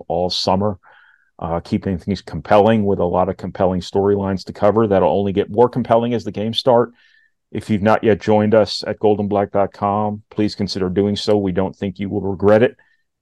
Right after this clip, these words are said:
If you are listening to this on YouTube or whatever podcast platform you might, um, be taking advantage of,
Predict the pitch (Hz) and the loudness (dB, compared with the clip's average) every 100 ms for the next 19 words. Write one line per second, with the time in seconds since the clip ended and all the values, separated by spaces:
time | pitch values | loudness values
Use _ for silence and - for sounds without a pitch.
0 | - 110 113 101 107 113 123 110 107 107 | -8 -4 0 2 2 -2 -2 -2 -2 -2
1 | 98 104 120 135 127 120 107 _ 101 98 | -2 -2 -2 0 0 -2 -8 _ -6 -4
2 | 95 98 101 98 - 104 101 - 110 101 | 2 4 4 0 0 2 2 2 -2 -2
3 | - 104 92 120 110 101 95 101 95 - | 0 0 0 -4 -4 -4 -4 -2 -4 -6
4 | _ - 85 95 90 87 80 _ _ _ | _ -12 -6 -4 -4 -6 -10 _ _ _
5 | _ _ _ _ _ _ _ _ _ 110 | _ _ _ _ _ _ _ _ _ -6
6 | - 113 - 104 90 104 92 110 113 107 | 2 2 4 0 -2 -2 2 4 4 4
7 | 110 110 - | 4 2 -2